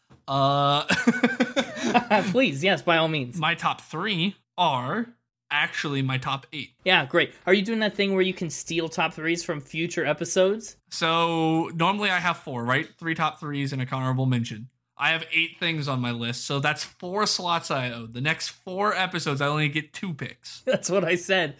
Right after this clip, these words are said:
Speaker 2: Yeah, I can't believe you're gonna do that to yourself.
Speaker 1: I'm doing it on my own. I, am doing it to myself on my episode. I can't not pick some of these songs. And my, my top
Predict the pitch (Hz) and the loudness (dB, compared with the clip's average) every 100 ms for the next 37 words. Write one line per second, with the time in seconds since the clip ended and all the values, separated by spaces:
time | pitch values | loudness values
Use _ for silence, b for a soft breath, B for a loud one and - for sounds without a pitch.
0 | B 170 180 196 220 202 202 190 196 202 | B 0 2 2 -2 -2 -2 -2 0 0
1 | 185 226 147 139 135 131 123 120 - - | 0 0 -2 -2 -4 -2 -4 -4 -10 -4
2 | 123 131 139 151 170 165 156 151 170 165 | 0 0 2 2 2 2 2 2 2 0
3 | 165 143 147 - 151 143 135 156 165 165 | 0 0 -2 -4 -6 -6 -2 0 0 -2
4 | 175 180 165 156 165 160 139 131 139 156 | -6 -4 -2 0 -2 -2 -2 0 2 2
5 | 156 156 151 131 131 117 117 131 _ _ | 2 -2 -4 -8 -8 -12 -12 -16 _ _
6 | 120 139 135 160 156 147 139 - 139 - | -6 -6 -2 -2 0 -2 -2 -2 -6 -4
7 | 135 131 127 143 123 120 - _ - 123 | -2 -2 -2 -4 -6 -8 -12 _ -12 -8
8 | 139 139 131 143 202 165 160 170 - 190 | -4 -4 0 0 0 -2 -2 -2 0 0
9 | 185 - | 0 -4